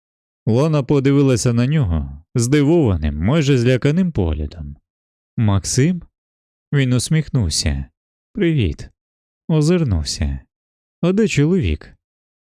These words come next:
Спитав, хоча вже й сам відчував. Його тут немає. Можливо, ніколи й не було.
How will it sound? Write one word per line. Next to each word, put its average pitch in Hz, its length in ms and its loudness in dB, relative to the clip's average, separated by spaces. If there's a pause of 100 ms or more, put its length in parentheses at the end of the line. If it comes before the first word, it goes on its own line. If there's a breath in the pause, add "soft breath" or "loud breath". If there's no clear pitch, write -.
(160)
Спитав, 131 720 0
хоча 170 380 -2
вже 143 200 2
й 131 40 2
сам 131 240 0
відчував. 117 640 -2 (380)
Його 165 340 2
тут 123 220 -2
немає. 76 600 -2 (520)
Можливо, 156 640 2
ніколи 131 520 2
й - 20 0
не 135 120 0
було. 113 500 -2